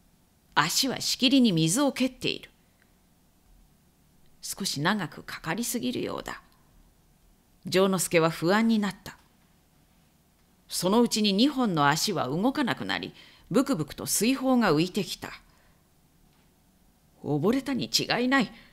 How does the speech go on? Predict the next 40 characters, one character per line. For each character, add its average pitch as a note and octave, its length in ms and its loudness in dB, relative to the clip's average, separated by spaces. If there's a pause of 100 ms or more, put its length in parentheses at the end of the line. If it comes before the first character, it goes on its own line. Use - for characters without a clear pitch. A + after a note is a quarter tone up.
(840)
丈 D3+ 240 2
之 F3 140 0
助 E3 180 0
は D#3 100 2
逆 F#3 300 -2
さ D#4 140 -2
に D4 120 -2
な D4 120 0
っ - 20 -2
て - 160 -6
飛 - 160 -10
び - 160 -6
込 A#3+ 140 -2
ん D3+ 160 -2
だ。 - 200 -8 (2500)
兄 C4 260 4
は - 240 -6 (220)
右 G#3+ 260 2
手 C4 140 2
を A#3+ 280 4
岩 G3 360 0
穴 C4 220 2
へ A#3+ 120 2
差 A3 160 -4
し - 120 0
込 A#3 160 2
ん E3+ 60 0
だ A#2+ 120 -4
ま F#2+ 100 -10
ま、 - 220 -14 (400)
わ C#4+ 120 4
ず - 120 0
か D#3 100 -2
に B2 100 -4
も D#3 200 2
が C4 120 4
い A3 80 2
て C3 140 -8
い F#2+ 80 -12
た。 - 160 -18